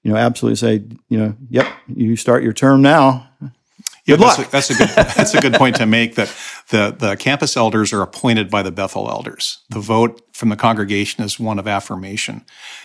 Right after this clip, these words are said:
Speaker 2: In contrast to that, Bethel elder candidates are, they must be voted on by the congregation.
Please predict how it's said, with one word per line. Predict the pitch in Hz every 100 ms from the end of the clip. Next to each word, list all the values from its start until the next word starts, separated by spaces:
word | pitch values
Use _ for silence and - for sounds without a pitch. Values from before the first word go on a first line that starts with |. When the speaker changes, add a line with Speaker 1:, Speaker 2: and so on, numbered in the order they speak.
| -
Speaker 2:
In | 110
contrast | 101 120 127 120 101 -
to |
that, | 107 104 117
Bethel | 117 113 107
elder | 113 117 110
candidates | - 117 107 101 101 - -
are, | - 101 98 113 _
they | - 110
must | 107 110
be | -
voted | 110 104 104
on | 104 101
by | 104
the | 104
congregation. | - 110 104 113 120 - -